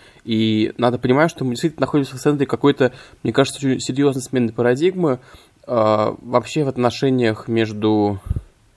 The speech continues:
между участниками творческого процесса, потому что, м,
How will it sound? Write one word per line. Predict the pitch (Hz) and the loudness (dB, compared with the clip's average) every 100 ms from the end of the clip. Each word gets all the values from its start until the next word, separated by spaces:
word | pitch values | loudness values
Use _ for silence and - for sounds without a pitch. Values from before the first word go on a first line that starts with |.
| _ _ _ _ - | _ _ _ _ -2
между | 127 139 | 0 0
участниками | - 165 170 156 143 | 0 -2 0 -2 -2
творческого | 147 - - 143 | -2 -4 -2 -2
процесса, | 139 139 139 117 - | 0 0 0 0 -4
потому | 117 113 131 | -2 0 0
что, | 131 - 127 127 _ - - - _ _ _ _ _ - | -2 -2 -2 -2 _ -20 -20 -20 _ _ _ _ _ -6
м, | 127 127 127 123 123 117 | -2 0 0 0 -2 -4